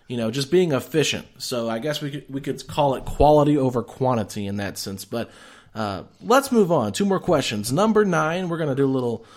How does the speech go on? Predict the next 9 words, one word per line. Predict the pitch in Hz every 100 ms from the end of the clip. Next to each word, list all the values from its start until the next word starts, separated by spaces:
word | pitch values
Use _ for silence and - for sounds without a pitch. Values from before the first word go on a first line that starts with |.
| - -
fun | 220 190
exercise | 135 - 123 113 110
here. | 135 139 -
Uh, | 120 113 107
rank | 107 135 202 247 -
the | 165
top | - 160 165 -
five | 170 190 -
Pacers | - 131 127 120 127